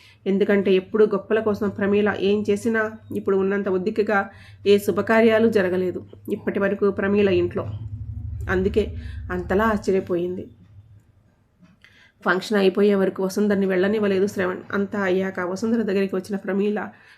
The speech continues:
కన్నీళ్లతో మనస్ఫూర్తిగా తనకి క్షమాపణలు చెప్పింది.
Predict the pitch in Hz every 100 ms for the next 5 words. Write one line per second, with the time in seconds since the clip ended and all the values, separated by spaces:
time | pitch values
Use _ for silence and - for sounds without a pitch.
0 | - 196 196 214 208 220 190 196 - 240
1 | 233 208 202 190 180 208 208 180 214 220
2 | 214 196 185 - 170 175 -